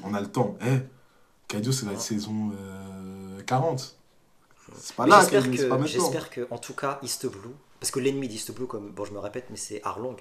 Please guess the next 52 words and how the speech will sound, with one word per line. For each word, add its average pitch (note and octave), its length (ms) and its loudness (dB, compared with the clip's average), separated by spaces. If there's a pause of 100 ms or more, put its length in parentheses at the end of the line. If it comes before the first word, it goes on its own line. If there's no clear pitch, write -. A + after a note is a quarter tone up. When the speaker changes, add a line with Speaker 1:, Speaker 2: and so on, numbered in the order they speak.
(400)
Speaker 2:
Il G#2+ 60 -12
faut C3 100 -6
qu'on A#2+ 160 -8
ressente, G#2+ 340 -8
il - 60 -14
faut, C#4 140 -10
il F#3+ 80 -4
faut B3 140 -2
que, D3+ 220 -2 (460)
en B2 100 -2
regardant A#2+ 560 -2
Arlong, A2+ 380 0 (880)
on B2 100 -2
ait C#3 60 2
limite F3+ 360 0
la C3+ 100 2
même D#3 160 0
menace D3 320 -2
que, A2 460 -4
que A2+ 120 -10
Kaido, A#2 360 -2
toute, - 240 -8
euh, C3 140 2
proportion B2+ 440 -2
gardée, A2 320 -2 (260)
mais A#2+ 60 -2
il - 20 -6
faut F#3 100 -4
qu'on D#3+ 120 0
ressente A2 280 -4
la G#2+ 60 -6
pression. - 340 -8 (680)
Il - 60 -16
faut C#3+ 100 -6
que, A2 240 -4 (1040)
il - 60 -20
faut B2+ 80 -6
qu'il A#2+ 140 -4
y F#2 40 -10
ait G2 40 -4
de - 0 -
la G#2 160 -4
hype. G2 100 -6 (840)
Speaker 1:
Je - 60 -10
suis - 80 -8
curieux D3+ 220 6
de D3 40 2
voir C3+ 180 6
Baggy. B2+ 380 2 (680)
Baggy G#2+ 200 -4
le A2+ 100 -4
clown. A2 340 -10